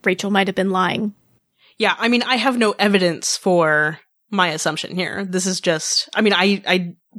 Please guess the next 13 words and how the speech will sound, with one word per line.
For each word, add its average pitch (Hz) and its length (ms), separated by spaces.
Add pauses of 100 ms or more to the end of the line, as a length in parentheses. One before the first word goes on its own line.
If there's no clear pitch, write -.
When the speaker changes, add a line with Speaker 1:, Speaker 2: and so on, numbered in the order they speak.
(140)
Speaker 2:
completely 226 460
missed 190 360
how 190 140
many 165 280
Petri 170 320
dishes 156 320
there 156 140
were 147 100
at 143 100
the 143 80
beginning. 143 320
Like, 147 180
I 160 260